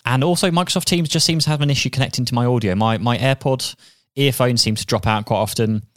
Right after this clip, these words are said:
Google Meet has been absolutely flawless. I've not had any outages or anything of the sort. Performance is, has been fantastic.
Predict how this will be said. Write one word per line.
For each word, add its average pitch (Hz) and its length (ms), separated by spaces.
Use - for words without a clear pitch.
Google 135 260
Meet 117 220
has 113 140
been 107 180
absolutely 110 400
flawless. 95 420
I've 98 80
not 110 140
had 98 260
any 147 160
outages 120 640
or 104 260
anything 117 300
of 101 40
the 98 60
sort. 98 240
Performance 139 380
is, 113 180
has 110 120
been 101 140
fantastic. 98 680